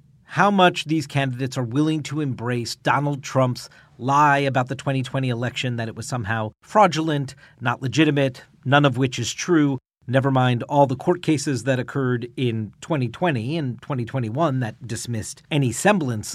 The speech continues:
of the conspiracies that Donald Trump and his allies were trying to put forth. But nonetheless, it became this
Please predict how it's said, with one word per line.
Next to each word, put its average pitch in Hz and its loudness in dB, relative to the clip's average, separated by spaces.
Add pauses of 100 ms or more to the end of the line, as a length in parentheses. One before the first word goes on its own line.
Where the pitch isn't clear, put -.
of 113 -2
the 117 -6
conspiracies 104 -8 (380)
that 110 0 (200)
Donald 120 -2
Trump 107 -6 (120)
and 110 -2
his 110 -2
allies 104 -2
were 107 -10
trying 104 -6
to 95 -8
put - -12
forth. 180 -2
But 196 -2
nonetheless, 165 4 (220)
it 156 6
became 147 0 (560)
this 131 2